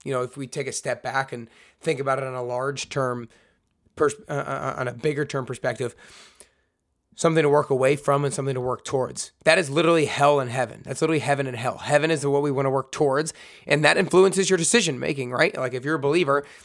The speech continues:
and you believe there's heaven out there, that is going to influence your decision making, and you're gonna do certain things because you believe that heaven exists. And vice versa. If you believe hell exists and that's a place that you wanna work away from, that's a place that you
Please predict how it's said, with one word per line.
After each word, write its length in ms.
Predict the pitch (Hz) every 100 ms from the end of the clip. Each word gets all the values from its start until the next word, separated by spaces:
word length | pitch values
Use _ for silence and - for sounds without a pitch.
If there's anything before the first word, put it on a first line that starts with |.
| -
and 120 | 143 147
you 80 |
believe 280 | 135 147 165
there's 160 | 143 139
heaven 220 | 156 151
out 180 | 127 127
there, 100 | 139
that 120 | 135
is 100 | 139
going 160 | 151 143
to 140 | 160 -
influence 500 | 165 143 151 147 135
your 100 | 147
decision 440 | 135 160 143 139
making, 360 | 127 117 135 151
and 80 | 127
you're 120 | 131
gonna 140 | 135
do 200 | 120 147
certain 300 | 135 160 135
things 260 | 127 135 131
because 340 | 139 139 127
you 80 | 139
believe 280 | 131 123 123
that 160 | 135
heaven 220 | 113 120 135
exists. 500 | 147 226 - - - - - _ _ _ _ _ _ -
And 140 | 135
vice 220 | 131 139
versa. 400 | - 170 - 127 - _
If 140 | 131 135
you 80 |
believe 300 | 143 143 151
hell 240 | 117 151 175
exists 400 | 131 131 135 -
and 100 | 135
that's 180 | 135 147
a 60 |
place 260 | 127 170 160
that 120 | 143
you 100 | 147
wanna 240 | 143 131 - - _ -
work 320 | 143 202 -
away 320 | 156 143 180
from, 220 | 196 147
that's 160 | 135 143
a 60 | 151
place 200 | 165 160
that 100 | 143
you 240 | 135